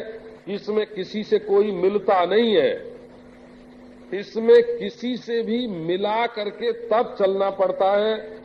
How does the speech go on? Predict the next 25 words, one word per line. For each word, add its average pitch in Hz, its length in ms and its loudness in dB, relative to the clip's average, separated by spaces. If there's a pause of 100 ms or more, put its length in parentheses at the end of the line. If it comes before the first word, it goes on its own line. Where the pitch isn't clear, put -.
(140)
मिला 185 480 0
के 214 180 0
चलो 208 320 0
तो 175 200 2
ठीक, 233 460 -4 (340)
और 202 300 2
नहीं 196 280 2
तो 151 160 0
फिर 190 220 0
लड़ो 240 680 4
और 208 340 4
टूटो 226 320 2
और 202 260 2
फूटो। - 600 -2 (800)
संसार 233 500 4
की 233 140 -2
दो 240 260 8
चीज 214 500 -2
एक 202 260 4
में, 196 260 0 (600)
एक 196 260 0
में 170 160 0
नहीं 160 220 0
मिलती 120 340 -6
है, 92 160 -8